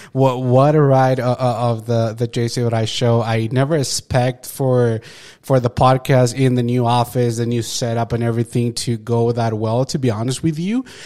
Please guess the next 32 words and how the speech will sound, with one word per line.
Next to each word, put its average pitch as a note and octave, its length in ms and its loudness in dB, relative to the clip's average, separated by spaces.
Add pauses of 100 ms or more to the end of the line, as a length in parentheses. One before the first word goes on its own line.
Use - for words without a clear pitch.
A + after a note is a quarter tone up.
(160)
But E3 640 4
I, D3 260 2
I C#3 140 0
had D3 360 -2
that E3 180 0
in C#3 120 -2
mind, C3+ 360 -2
though. A2+ 160 -2
I A2+ 100 -2
had C#3 340 -4
that C#3 140 0
in B2+ 140 -4
mind B2 240 -2
for C3 180 0
the A#2 100 -4
podcast. B2+ 720 -4
I, A2+ 400 -4
I A#2 600 -4
always B2+ 480 0
wanted B2+ 220 0
to A#2+ 80 0
do B2+ 180 -2
something B2 520 -4
else A#2 420 -2 (420)
with, B2+ 180 -2
with A#2+ 280 0
this, B2 420 2
this B2 560 0
beautiful C3 600 0
and B2+ 140 2
amazing A#2+ 400 -2
podcast. A#2+ 720 -4